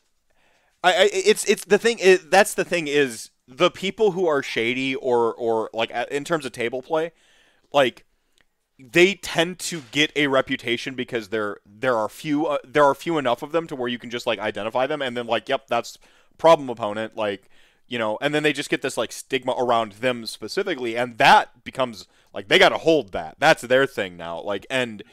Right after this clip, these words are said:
it, that was the big jarring thing for me in A O S. I had this fear, specifically going to my first,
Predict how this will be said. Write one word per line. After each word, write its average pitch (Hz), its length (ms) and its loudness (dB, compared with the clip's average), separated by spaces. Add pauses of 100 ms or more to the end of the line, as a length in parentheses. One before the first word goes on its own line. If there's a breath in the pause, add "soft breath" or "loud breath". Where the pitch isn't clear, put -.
(600 soft breath)
it, 185 220 0 (180)
that 202 300 4
was 269 160 -6
the 220 100 0
big 165 180 0
jarring 123 320 0
thing 117 160 -8
for 104 120 -12
me 107 160 -8
in 101 80 -6
A 101 100 0
O 101 120 0
S. 98 360 -4 (440)
I 190 160 8
had 190 400 4
this 151 240 0
fear, 131 520 -2 (140)
specifically 143 580 -2
going 123 180 -2
to 123 60 -2
my 110 120 -2
first, 110 380 -6